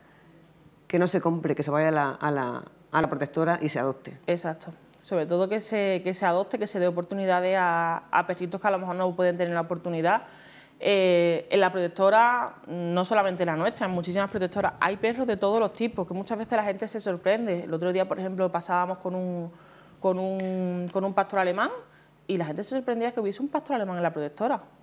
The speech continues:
Speaker 2: puro, de raza. Sí, la gente abandona animales incluso de raza, entonces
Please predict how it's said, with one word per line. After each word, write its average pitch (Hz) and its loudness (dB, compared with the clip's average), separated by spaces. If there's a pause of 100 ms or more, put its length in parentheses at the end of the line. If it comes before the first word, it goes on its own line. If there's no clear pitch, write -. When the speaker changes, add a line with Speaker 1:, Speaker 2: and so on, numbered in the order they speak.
(240)
Speaker 2:
puro, 311 4 (220)
de 180 -2
raza. 214 2 (360)
Sí, 240 -4 (140)
la 170 -2
gente 175 -4
abandona 202 0
animales 165 -2
incluso 175 -4
de 151 0
raza, 175 0
entonces 165 -4